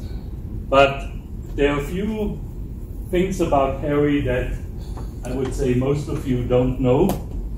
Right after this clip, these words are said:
uh, at least the ones that haven't been here as long as I have and some others like John and so on. Um, actually, in nineteen sixty-three,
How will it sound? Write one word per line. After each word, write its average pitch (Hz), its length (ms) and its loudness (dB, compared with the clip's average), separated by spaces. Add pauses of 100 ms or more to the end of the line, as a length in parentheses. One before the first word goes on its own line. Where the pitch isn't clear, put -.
(460)
uh, 120 180 4
at 117 160 0
least 139 240 0
the 135 80 0
ones 127 460 2
that 107 180 -2 (140)
haven't 113 340 -4
been 160 240 4
here 160 400 4 (260)
as - 160 -6
long 123 360 4
as 110 120 2
I 120 200 2
have 131 480 0
and 110 180 -2
some 107 220 -2
others 143 580 0
like - 160 -6 (100)
John 131 400 -4
and 123 200 -6
so 123 160 -4
on. 123 200 -6 (720)
Um, - 1300 0
actually, 180 440 6
in 160 100 6
nineteen 165 520 4
sixty-three, 160 1120 2